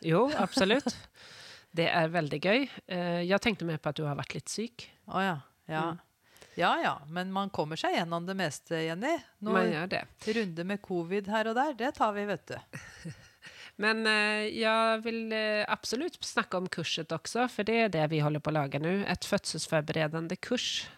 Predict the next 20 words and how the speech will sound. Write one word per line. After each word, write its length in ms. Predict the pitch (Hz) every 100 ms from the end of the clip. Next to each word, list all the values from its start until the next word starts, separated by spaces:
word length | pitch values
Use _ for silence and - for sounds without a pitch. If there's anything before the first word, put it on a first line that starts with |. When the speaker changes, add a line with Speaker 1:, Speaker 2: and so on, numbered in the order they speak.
| 226
Speaker 1:
som 240 | - 190
vi 140 | 175 156
ska 220 | - 165
ha 520 | 160 156 151 147 -
online. 480 | 160 156 - - 165 - _ _
Speaker 2:
Ja, 240 | 175 233 233 _ _
som 240 | - - 202
Speaker 1:
Mm. 100 | 175
Speaker 2:
dere 200 | 185 147
kan 220 | - 202
köpa 500 | 196 - 147 - 214
och 180 | 214 208
se 400 | - 160 180 208 -
och 220 | - 160
höra 600 | 135 220 196 156 208 240 226
och 180 | 156 151
läsa. 840 | 147 240 277 156 - - 302 226 -
Allt 200 | 165 170
Speaker 1:
Ja, 60 |
Speaker 2:
det 120 | 208